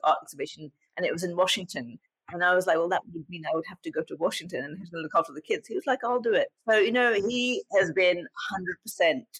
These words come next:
pivotal and responsible for me being here today. And my mum is an Urdu poet, so Urdu was very much a part of us growing up.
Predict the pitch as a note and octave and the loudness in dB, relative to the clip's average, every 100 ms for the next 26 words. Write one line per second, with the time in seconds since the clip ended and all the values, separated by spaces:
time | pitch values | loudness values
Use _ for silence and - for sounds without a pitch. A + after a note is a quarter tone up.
0 | _ G#3 C#3+ - D#3 D3 C#3 - D3 D3+ | _ -10 -10 -4 -2 0 -2 -4 -6 -8
1 | - C#3+ - - C#3 - E3 D3+ C#3+ D3+ | -4 -6 -6 -4 -4 -4 -4 -4 -4 -4
2 | C#3+ C3 D3+ F3 C#3 - - - - - | -4 -6 -8 -4 -4 -2 0 0 -4 -2
3 | G3+ G#3 G#3 G3+ G#3 G3 E3 E3 - D3+ | 0 2 2 4 2 2 0 0 0 -2
4 | D#3+ - D#3+ D3+ - - - E3+ - D#3+ | -6 0 2 2 0 -8 -6 -6 -2 -2
5 | D3 B2+ D#3 D#3 D3+ - - _ D3 - | -2 2 2 4 0 -6 -10 _ -2 -2
6 | C3 C#3 - - D3 D3 C#3+ C#3+ | -2 -4 -4 -2 0 0 -2 -6